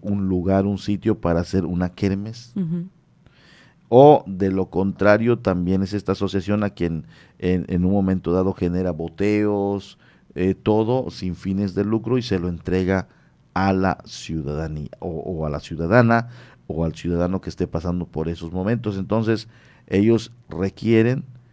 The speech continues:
Speaker 1: el apoyo incondicional de las autoridades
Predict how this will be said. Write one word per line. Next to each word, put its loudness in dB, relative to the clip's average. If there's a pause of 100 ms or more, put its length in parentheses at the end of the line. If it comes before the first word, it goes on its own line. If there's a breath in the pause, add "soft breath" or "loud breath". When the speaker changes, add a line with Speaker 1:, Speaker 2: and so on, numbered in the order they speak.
(280 soft breath)
Speaker 1:
el 2
apoyo -2 (180)
incondicional 0
de 0
las -4
autoridades 2